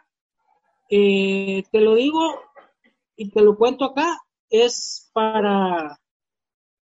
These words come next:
uno conforme va aprendiendo este estilo de vida, porque es un estilo de vida, vas aprendiendo con qué perros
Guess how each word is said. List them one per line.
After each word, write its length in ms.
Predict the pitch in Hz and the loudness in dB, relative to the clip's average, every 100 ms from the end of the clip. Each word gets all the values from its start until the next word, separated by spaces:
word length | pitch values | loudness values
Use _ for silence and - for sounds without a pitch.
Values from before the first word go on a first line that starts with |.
| _ _ _ _ - | _ _ _ _ -2
uno 260 | 262 277 | 0 0
conforme 560 | 262 233 208 208 196 190 | 0 -2 2 2 4 2
va 200 | 202 226 | 2 0
aprendiendo 800 | 233 240 220 214 220 240 240 226 | 0 0 0 2 0 0 2 2
este 360 | 233 - 240 226 | 0 -2 -6 -6
estilo 640 | 170 175 - 240 247 233 202 | -6 -10 -8 -6 0 2 2
de 180 | 165 160 | 0 0
vida, 320 | 214 262 220 | 0 0 -4
porque 200 | 190 185 | -6 -8
es 100 | 202 | -8
un 140 | 214 | -6
estilo 440 | 208 - 208 226 208 | -8 -2 -2 0 -2
de 100 | 165 | 0
vida, 320 | 180 247 277 _ _ _ _ - | 2 2 0 _ _ _ _ -10
vas 200 | 226 262 | -6 -6
aprendiendo 640 | - 226 220 240 254 247 | -6 -6 -2 -2 -4 -6
con 340 | 214 208 196 - | -6 -4 -6 -6
qué 200 | 233 - _ | -8 -8 _
perros 520 | 262 254 254 - - | -6 -6 -10 -14 -20